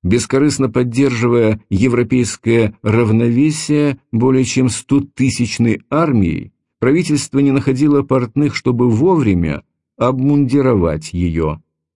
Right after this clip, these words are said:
Хотя для вредной государству роскоши их было великое множество. Сделанные русскими повозки для армии редко доходили до места назначения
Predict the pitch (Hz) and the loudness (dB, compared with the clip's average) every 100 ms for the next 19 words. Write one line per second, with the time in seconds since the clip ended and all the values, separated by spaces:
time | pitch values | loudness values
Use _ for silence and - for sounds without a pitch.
0 | _ _ - - 147 131 143 156 156 143 | _ _ -6 0 0 2 2 2 2 2
1 | 139 127 131 127 127 131 117 - - 120 | 2 2 0 0 0 0 -2 -6 -2 -2
2 | 110 _ - 110 117 110 - 123 - 117 | -2 _ -2 2 2 0 -4 -6 -2 -2
3 | 113 110 _ 107 95 101 113 117 - 107 | -2 -6 _ -4 0 2 2 0 -2 0
4 | 135 120 101 101 123 127 127 87 87 92 | 2 2 2 2 0 2 2 0 -2 -8
5 | - - - _ _ _ _ _ _ _ | -10 -14 -14 _ _ _ _ _ _ _
6 | - 107 143 202 180 170 165 180 180 156 | 0 0 2 2 2 2 2 2 0 0
7 | 156 147 - 143 151 170 - 143 131 135 | 2 2 2 2 2 0 -2 -2 2 2
8 | 123 139 160 135 98 90 120 - 143 135 | 0 -2 0 2 2 2 0 0 -2 -2
9 | - 120 104 135 123 92 87 101 107 107 | 0 0 2 2 2 2 0 0 -2 -2
10 | 101 95 92 - - 73 62 - | 0 0 -2 -4 -8 -12 -12 -16